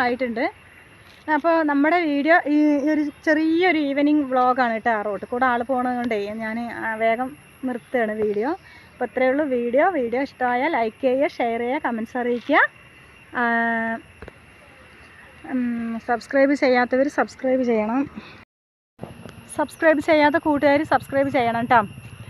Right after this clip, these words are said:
അപ്പൊ എന്തായാലും അടുത്തൊരു അടിപൊളി വീഡിയോ ആയിട്ട് കാണുന്നവരേക്കും എല്ലാവർക്കും ടാറ്റ. കണ്ടില്ലേ, ഇതൊക്കെ ഞങ്ങളുടെ, ഉം, വീടിൻ്റെ ഫ്രണ്ട് വശമാണ്. എല്ലാവർക്കും അറിയായിരിക്കും, എന്നാലും എത്ര കണ്ടാലും മതി വരുന്നില്ല അല്ലേ ഇതൊന്നും.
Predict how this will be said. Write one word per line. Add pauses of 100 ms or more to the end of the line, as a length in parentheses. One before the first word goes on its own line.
(120)
അപ്പൊ
എന്തായാലും (180)
അടുത്തൊരു (180)
അടിപൊളി (180)
വീഡിയോ
ആയിട്ട്
കാണുന്നവരേക്കും (460)
എല്ലാവർക്കും (100)
ടാറ്റ. (760)
കണ്ടില്ലേ,
ഇതൊക്കെ
ഞങ്ങളുടെ, (640)
ഉം,
വീടിൻ്റെ (1120)
ഫ്രണ്ട്
വശമാണ്.
എല്ലാവർക്കും
അറിയായിരിക്കും,
എന്നാലും
എത്ര
കണ്ടാലും
മതി
വരുന്നില്ല
അല്ലേ
ഇതൊന്നും.